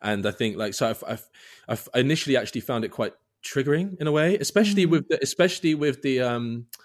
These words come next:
Speaker 1: the act-, implementation of there being, uh, a representative of the Muslim community in the British government. Like that, I was like, a lot. <laughs>
Speaker 2: Yeah,
Speaker 1: Especially
Speaker 2: it's very prescient.
Speaker 1: <laughs> Yeah, like, especially now, I was like,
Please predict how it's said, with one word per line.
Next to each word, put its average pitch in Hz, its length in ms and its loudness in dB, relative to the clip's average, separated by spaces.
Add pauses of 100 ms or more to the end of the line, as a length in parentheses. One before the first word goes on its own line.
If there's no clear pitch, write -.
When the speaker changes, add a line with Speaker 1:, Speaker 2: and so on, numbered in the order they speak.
(500)
Speaker 1:
the 127 160 0
act-, 123 340 -4
implementation 123 760 -2
of 101 120 -6
there 104 140 -2
being, 98 560 -2 (360)
uh, 92 400 -4 (380)
a 107 60 -2
representative 107 920 -6 (120)
of 95 100 -10
the 104 60 -8
Muslim 104 300 -6
community 98 500 -8
in 101 140 -4
the 92 60 -6
British 87 260 -8
government. 95 440 -10
Like 92 120 -12
that, 101 180 -6 (420)
I 110 40 -6
was 98 260 -8
like, - 400 -12 (100)
a 101 60 -8
lot. 90 260 -10
<laughs> - 400 -16
Speaker 2:
Yeah, 160 160 2
Speaker 1:
Especially - 400 -2
Speaker 2:
it's - 140 -2
very 233 240 2
prescient. 147 640 -4
Speaker 1:
<laughs> 123 60 -8
Yeah, 170 380 6
like, 208 220 6
especially 170 440 0
now, 147 200 2
I 135 100 4
was 139 180 0
like, 120 320 0